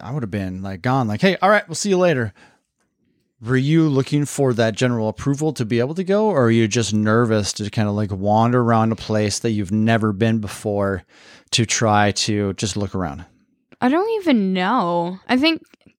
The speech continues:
Speaker 2: Kay said that the reason she didn't wanna go yet was because Brooke, which is her mom's, told her not to go to the water parks immediately, and I think that's one of the main reasons we stuck by. And I was just like,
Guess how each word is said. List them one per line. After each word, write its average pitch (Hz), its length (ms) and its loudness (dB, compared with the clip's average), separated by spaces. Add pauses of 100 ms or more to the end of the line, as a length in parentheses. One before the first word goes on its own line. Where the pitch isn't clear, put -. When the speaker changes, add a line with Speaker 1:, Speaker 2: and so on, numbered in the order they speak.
Speaker 2:
Kay 320 300 0
said 330 320 2
that 240 140 -4
the 247 100 0
reason 226 400 2
she 226 200 0
didn't 220 240 0
wanna 208 220 2
go 202 120 0
yet 196 260 0
was 196 160 -4
because 190 480 -6 (840)
Brooke, 196 460 0
which 185 180 -8
is 175 180 -8
her 190 140 -4
mom's, 170 380 -2
told 190 300 2
her 202 160 0
not 180 380 2
to 240 120 0
go 220 200 4
to 226 40 2
the 226 80 2
water 240 280 2
parks 240 300 0
immediately, 269 600 0
and 233 100 2
I 196 60 2
think 214 240 -2
that's 180 400 -2 (260)
one 202 200 2
of 202 40 -2
the 196 80 -2
main 202 240 0
reasons 208 460 -2
we 220 80 -4
stuck 226 240 -8
by. 247 100 -8
And 240 140 -4
I 240 60 -2
was 240 120 0
just 254 180 -2
like, 262 260 0